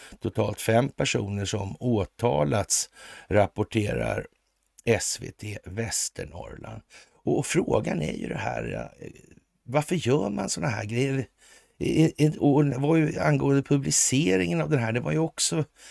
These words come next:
tveksamt på något vis. För den här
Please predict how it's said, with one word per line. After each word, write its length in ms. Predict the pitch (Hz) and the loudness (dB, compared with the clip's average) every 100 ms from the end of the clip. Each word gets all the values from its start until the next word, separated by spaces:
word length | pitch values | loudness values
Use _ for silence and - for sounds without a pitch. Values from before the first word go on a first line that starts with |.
| - - _ - | -20 -20 _ 0
tveksamt 880 | 165 170 113 - - 120 107 98 - | 2 4 2 0 -2 0 -2 -4 -6
på 100 | 113 | -2
något 140 | 110 98 | -2 -2
vis. 200 | 104 - | -4 0
För 120 | 117 | 0
den 120 | 120 | 2
här 220 | 123 127 | 2 2